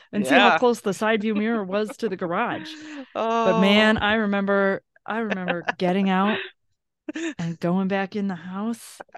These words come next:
Speaker 1: and being like, "I just hit the garage with the minivan, and I hate this car, and I hate this mirror, and I hate this garage."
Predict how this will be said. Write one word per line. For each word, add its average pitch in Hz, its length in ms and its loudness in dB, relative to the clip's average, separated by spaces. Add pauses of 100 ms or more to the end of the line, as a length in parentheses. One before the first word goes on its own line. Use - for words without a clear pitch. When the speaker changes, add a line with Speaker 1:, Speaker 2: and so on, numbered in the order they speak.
(120)
Speaker 1:
and 165 160 -4
being 165 280 -4
like, 208 200 0
"I 427 140 0
just 403 220 -8
hit 220 180 0
the 247 100 4
garage 254 600 0
with 226 140 -4
the 302 80 2
minivan, 180 960 2 (520)
and 185 160 0
I 180 260 -4
hate 370 280 4
this 359 240 4
car, 208 540 4
and 196 120 0
I 196 120 0
hate 349 400 2
this - 260 2
mirror, 247 500 0
and 202 120 0
I 202 60 0
hate 349 340 4
this 294 220 -2
garage." 240 360 -2